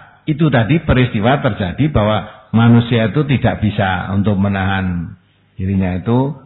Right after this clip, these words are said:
kemudian men-, nekat akhirnya walaupun ada keyakinan dalam hatinya sebetulnya tidak boleh, nyatanya kamu langgar. Nah, kebetulan yang dilanggar itu sebetulnya memang boleh, hanya kamu merasakan tidak boleh aja.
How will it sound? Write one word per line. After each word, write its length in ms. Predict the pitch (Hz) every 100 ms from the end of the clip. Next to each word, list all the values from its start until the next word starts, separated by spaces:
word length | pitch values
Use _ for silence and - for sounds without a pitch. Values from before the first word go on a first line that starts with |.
| - _ -
kemudian 480 | 101 104 98 104
men-, 480 | 104 101 101 101 92
nekat 320 | 104 104 117
akhirnya 400 | 110 101 98 110
walaupun 520 | 104 95 98 110 104 - - - _
ada 340 | 107 127 107
keyakinan 560 | 104 113 95 113 117 98
dalam 300 | 101 107 104
hatinya 400 | 101 107 110 113
sebetulnya 560 | 113 - 92 113 113 110
tidak 340 | 107 110 85
boleh, 240 | 87 120 139
nyatanya 420 | 117 117 120 139
kamu 200 | 123 123
langgar. 800 | 117 110 104 98 80 69 - - - _ _ _ _
Nah, 160 | - 113
kebetulan 440 | 131 135 175 202
yang 160 | 156 127
dilanggar 400 | 127 135 131 160
itu 80 | 202
sebetulnya 400 | 156 110 139 185
memang 320 | 208 180 180
boleh, 280 | - 117 170
hanya 280 | 143 120 120
kamu 240 | 110 123
merasakan 520 | 117 110 98 101 104 98
tidak 280 | 101 95
boleh 240 | 85 104 107
aja. 300 | 135 190